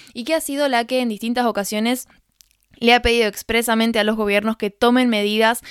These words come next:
para definitivamente limitar la cantidad de emisiones, eh, de gases de efecto invernadero que son los que contribuyen al calentamiento global y generan esta reacción en cadena que luego se traduce, como les decía, por ejemplo, en condiciones climáticas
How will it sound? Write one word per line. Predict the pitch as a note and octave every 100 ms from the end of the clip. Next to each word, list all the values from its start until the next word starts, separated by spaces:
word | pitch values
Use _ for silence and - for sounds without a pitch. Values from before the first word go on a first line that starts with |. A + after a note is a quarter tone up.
| - -
para | G#3+ G#3 G#3+
definitivamente | G#3+ G3+ A3 G#3 G#3+ C4+ B3+ A3 A#3 B3
limitar | A3 G#3+ G#3 A3+ A#3+
la | B3+
cantidad | A#3 G3 G3 G#3
de | A3 G#3+ G3
emisiones, | G3 F#3 G#3 G#3 A3+ - - - -
eh, | G3+ F#3+
de | G3+ F#3
gases | A3 A3+ A3
de | G3+
efecto | G#3 G3+
invernadero | A3 G#3+ A3 A#3 A3+ A#3
que | A3
son | A3
los | A#3
que | A3+
contribuyen | G#3 G#3 G#3 G#3 G#3+ A3 A#3+ - -
al | G#3
calentamiento | G3+ G3 G3 G3 G3+ G#3+
global | G#3+ A3 G3+ G3+
y | G3+
generan | G3 G3 G#3 G#3
esta | - F#3 G#3
reacción | G3+ F#3 - G3
en | G3
cadena | G3+ G3 G3+ G#3+
que | G#3
luego | F#3+ G3+
se | G3
traduce, | G3+ G3+ G#3+ G#3 G#3+ A3 - - -
como | A#3 A#3
les | G#3+
decía, | G3+ G#3 G#3
por | G#3
ejemplo, | G3 G#3+ G3+ G3+ G#3 - - -
en | G#3 G#3 A3+
condiciones | G#3+ G3 F#3+ G#3+ G#3
climáticas | G#3+ G#3 G#3 G3+ F#3+